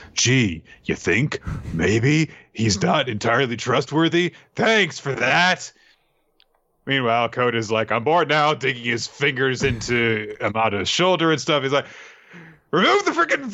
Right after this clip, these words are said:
f-, stuff on me! G-, give me my power back!" And Amato is screaming in his head to Shikamaru, like, "I can't take this." Then Shikamaru points out, he says, specific, I want, he says,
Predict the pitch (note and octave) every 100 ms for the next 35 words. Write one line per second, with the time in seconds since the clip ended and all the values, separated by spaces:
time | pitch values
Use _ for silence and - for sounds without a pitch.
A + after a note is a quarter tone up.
0 | C#4 B3+ A3 - D4+ C4+ C4+ C4+ F#3+ -
1 | - E3 - G3+ - - D#4+ G4+ F4 B3+
2 | D#4 E4 F4+ A#3+ - - _ _ _ _
3 | _ _ _ _ _ _ _ _ _ C3+
4 | - B2 A#2+ A2+ - - A#2 B2+ C3+ C3
5 | B2 G#2 - C#3 F#3+ F#3+ E3 D3+ C3+ D3
6 | C3+ - D3+ D3+ C3+ C3 B2 B2 D3 E3+
7 | F3 F#3 E3 D3 E3 D#3 C#3 - B2+ A2+
8 | C#3 C3 D3 C3+ D3+ D3+ F#3+ E3+ - -
9 | D#3 E3 F3 G2+ - - B2 G#3 - _
10 | - B2+ F#3 - _ _ _ _ _ -
11 | G3 - A#3+ F#3 - -